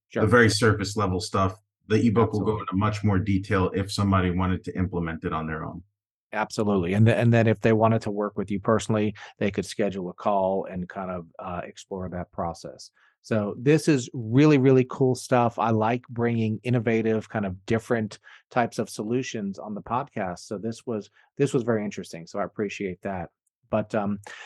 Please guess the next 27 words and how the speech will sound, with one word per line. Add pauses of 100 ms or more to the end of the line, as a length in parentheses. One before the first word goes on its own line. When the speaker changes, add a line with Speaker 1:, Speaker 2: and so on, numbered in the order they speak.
(160)
Speaker 1:
but
yeah,
so
you
and
I
talked,
uh,
in,
in
preparing
for
the
show,
uh,
we
talked
about
some
of
the
things
we
were
gonna
talk
about.